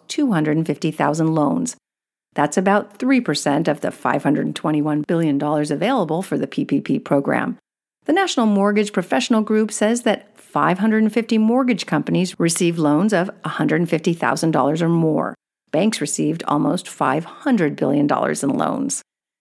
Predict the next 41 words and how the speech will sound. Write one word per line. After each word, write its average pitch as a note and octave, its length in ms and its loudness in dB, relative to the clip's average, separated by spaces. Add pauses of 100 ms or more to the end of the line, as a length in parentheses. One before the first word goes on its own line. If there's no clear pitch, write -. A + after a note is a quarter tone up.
(140)
Law E4 240 2
dot C4+ 260 0
com F3+ 320 0
says F3+ 280 -2
that G3+ 140 -2
more B3 240 2
than C4 160 2
three B3+ 420 0
dozen A#3 360 2
of D#3+ 80 0
the E3 80 0
nation's E3 400 2
biggest F#3 420 -2
law B3 220 2
firms E3 420 0 (300)
and D3 160 -2
scores B3+ 480 0
of D#3+ 100 -2
smaller B3+ 400 0
firms D3+ 280 0
across D#3 340 -2
the - 80 0
country G3 460 -2
have - 260 -4
received E3 380 -2
loans. D3+ 480 2 (380)
The - 80 -2
bigger E3 260 4
companies E3 480 2
posted D#3+ 460 -2
gross E3+ 360 0
revenues A3+ 400 0
of B3 80 0
more F#3 240 2
than G#3 260 0
one D3+ 220 0
hundred F#3+ 400 0
million G3 400 2
dollars F#3+ 400 0
last B2+ 320 -2
year - 240 -4